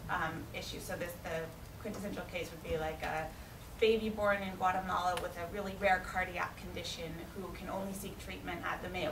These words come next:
Clinic. And, uh, the U S might grant them a special immigration status to c-, travel to the United States and stay in the United States during that treatment and be here, um, with the idea that they could return. Um, in post-earthquake Haiti, Darren, um, worked with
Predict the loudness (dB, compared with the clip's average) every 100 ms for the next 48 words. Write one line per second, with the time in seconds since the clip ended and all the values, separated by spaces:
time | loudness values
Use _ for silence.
0 | -2 -6 -8 -10 -6 -2 -2 -2 -6 -8
1 | -8 -10 -8 0 4 4 0 -4 2 4
2 | 4 -2 -4 -2 -2 -2 -6 -6 0 2
3 | 2 2 2 0 -4 4 4 4 -2 0
4 | 2 2 2 -4 -8 -8 -2 6 8 6
5 | 0 -4 -4 -4 -4 -6 -6 -6 -6 2
6 | 2 2 -2 -2 -2 -4 -4 -4 -4 -2
7 | -2 -4 -4 -6 -8 -6 -6 -4 -6 -6
8 | -4 0 0 0 -6 -10 -10 -2 0 0
9 | -2 -6 -4 -4 -2 -2 -2 -6 -6 -6
10 | -6 -4 -6 -6 -8 -12 -12 -4 4 4
11 | 4 -2 -4 -4 -4 2 2 2 -4 -4
12 | -4 -4 -4 -4 -10 -8 -6 -4 -4 -4
13 | -4 0 0 2 0 -2 -4 0 0 0
14 | -2 0 0 -2 -8 -2 -2